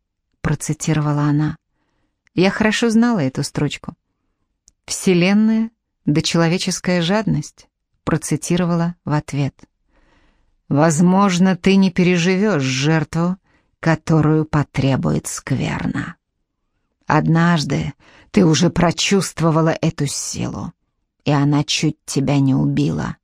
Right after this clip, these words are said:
"Я должна попытаться". Багра покачала головой. "Глупая девчонка", сказала она, но её голос был полон грусти,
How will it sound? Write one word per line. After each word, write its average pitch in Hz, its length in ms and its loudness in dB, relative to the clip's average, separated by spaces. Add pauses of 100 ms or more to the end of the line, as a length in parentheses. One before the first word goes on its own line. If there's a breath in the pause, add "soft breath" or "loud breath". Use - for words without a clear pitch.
(920)
"Я 165 460 0 (180)
должна 165 560 0
попытаться". 170 760 -4 (760)
Багра 165 560 0 (300)
покачала 143 560 -2
головой. 135 560 -4 (760)
"Глупая 160 840 2
девчонка", - 960 -4 (800)
сказала 156 500 0
она, 160 400 0 (440 loud breath)
но 196 100 6
её 220 240 6
голос 240 340 4
был 208 200 2
полон 220 460 2
грусти, 175 720 0